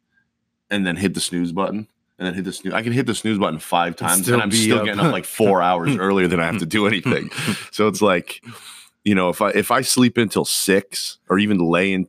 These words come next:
Speaker 1: bed until six o'clock, like, I'm like, "Dude, you really slept in."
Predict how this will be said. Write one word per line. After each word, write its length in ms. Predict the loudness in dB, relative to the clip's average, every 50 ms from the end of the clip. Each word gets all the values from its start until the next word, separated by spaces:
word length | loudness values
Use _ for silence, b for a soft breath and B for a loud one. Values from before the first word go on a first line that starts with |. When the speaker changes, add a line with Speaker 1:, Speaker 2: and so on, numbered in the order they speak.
| _
Speaker 1:
bed 300 | -6 -2 0 2 2 2
until 280 | 2 0 0 2 0 0
six 280 | 0 0 -4 -4 -4 -6
o'clock, 360 | -4 0 0 0 0 0 -2
like, 140 | -2 -2 0
I'm 140 | 0 0 0
like, 240 | 0 0 -2 -4 -8 _
"Dude, 300 | 0 2 2 2 0 0
you 180 | -2 -2 -2 -2
really 360 | -2 0 2 2 2 0 -2
slept 420 | -6 -8 -6 -4 -4 -4 -4 _ -4
in." 300 | -4 -4 -4 -6 -10